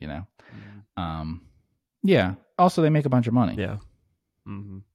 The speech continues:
Speaker 1: I mean, people think money incentivizes you to do whatever things, but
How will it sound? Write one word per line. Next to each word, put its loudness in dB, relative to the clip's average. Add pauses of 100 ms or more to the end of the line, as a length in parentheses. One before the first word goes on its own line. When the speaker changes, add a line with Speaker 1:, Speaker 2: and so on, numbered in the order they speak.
(520)
Speaker 1:
I 2
mean, 0
people 6
think 2
money 4
incentivizes 0
you -4
to -6
do -4
whatever -4
things, -6
but -6